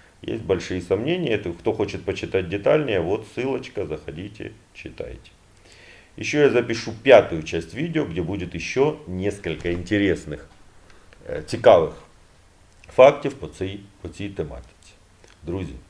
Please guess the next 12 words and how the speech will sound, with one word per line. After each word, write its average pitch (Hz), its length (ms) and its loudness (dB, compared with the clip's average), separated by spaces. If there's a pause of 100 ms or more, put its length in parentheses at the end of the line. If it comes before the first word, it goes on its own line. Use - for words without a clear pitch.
(100)
якщо - 260 -12
є 90 160 -4
бажання 80 560 -4
долучитися, 78 720 -10 (180)
допомагати 80 640 -8
боротися 80 600 -10
з - 140 -20
паразитами 78 680 -8
у - 40 -16
шахах, - 380 -6 (920)
пишіть 95 440 -12
мені. 71 280 -12